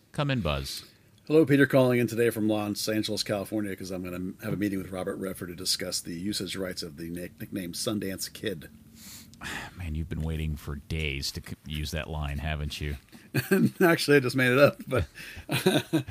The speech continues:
Speaker 2: I'm excited about that nickname, though. I'm gonna use it.
Speaker 1: Yeah, when Matt Doyle retweeted it, I thought, "Uh-oh, there goes the, there goes the buzzard, uh, balloon head right out the,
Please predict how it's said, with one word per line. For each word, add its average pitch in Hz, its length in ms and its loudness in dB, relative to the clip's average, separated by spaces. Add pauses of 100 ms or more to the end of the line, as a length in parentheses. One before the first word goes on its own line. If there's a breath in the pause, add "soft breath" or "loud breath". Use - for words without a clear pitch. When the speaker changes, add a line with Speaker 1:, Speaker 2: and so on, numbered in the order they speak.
(220 loud breath)
Speaker 2:
I'm 135 160 4
excited 151 380 8
about 131 160 8
that 131 140 4
nickname, 120 340 2
though. 113 320 2
I'm 190 100 0
gonna 120 180 2
use 120 340 2
it. 107 100 -4 (160)
Speaker 1:
Yeah, 120 200 6
when 117 220 8
Matt 127 280 4
Doyle 123 340 8
retweeted 107 580 2
it, 92 100 2
I 92 100 4
thought, 98 280 0
"Uh-oh, 87 360 -2
there 98 180 0
goes 101 240 4
the, 95 140 0 (120)
there 117 300 2
goes 123 260 4
the 120 120 4
buzzard, 110 600 6
uh, 101 400 2
balloon 117 440 6
head 92 420 4
right 107 220 4
out 117 200 2
the, 117 160 -2